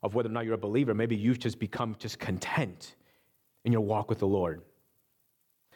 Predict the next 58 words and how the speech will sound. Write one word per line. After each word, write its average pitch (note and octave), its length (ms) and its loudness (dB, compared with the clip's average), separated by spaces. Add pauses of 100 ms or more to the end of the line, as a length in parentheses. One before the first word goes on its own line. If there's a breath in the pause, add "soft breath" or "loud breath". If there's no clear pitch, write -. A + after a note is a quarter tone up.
(120 soft breath)
You G#2+ 40 -2
know, G#2 160 -2
so A2 200 0
if G2 120 -4
that's D3+ 320 -2
you, A2+ 320 2 (540 soft breath)
take C#3+ 160 0
some B2 180 2
time B2+ 280 -2
to G2+ 140 -6
pray B2 360 0
to C3 100 -4
the A#2 80 4
Lord. G#2+ 300 2
Confess C3+ 400 -6
your B2+ 80 -2
sins B2+ 380 0
to A#2+ 60 4
the G#2+ 40 6
Lord. A2 380 2 (240 loud breath)
Pray B2+ 180 2
from C3+ 160 -2
your G2+ 80 0
seat. B2 320 0
Get A2 100 2
on A#2 140 0
your G2+ 100 -6
knees G#2+ 300 0
or G2+ 60 0
come C3 260 -2
to B2+ 100 -4
the G2 140 -2
altar. A#2+ 340 0
If G2 120 -8
you G#2+ 40 -4
want A2+ 280 0
somebody A#2+ 180 -2
to G2+ 60 -6
pray B2+ 220 0
with B2 200 0
you, C3 80 2
I'd G2+ 80 0
be F#2+ 220 -4 (400 loud breath)
more A#2+ 180 4
than A#2 140 0
delighted G#2 400 0
to F#2+ 80 -8
pray B2 260 0
with A#2+ 260 2
you. C#3+ 120 2
But A2 160 0
the - 40 -6
point C3 320 0
is, B2+ 220 0
is G#2 140 -4
that G2 160 0
if - 160 -6
you B2 280 4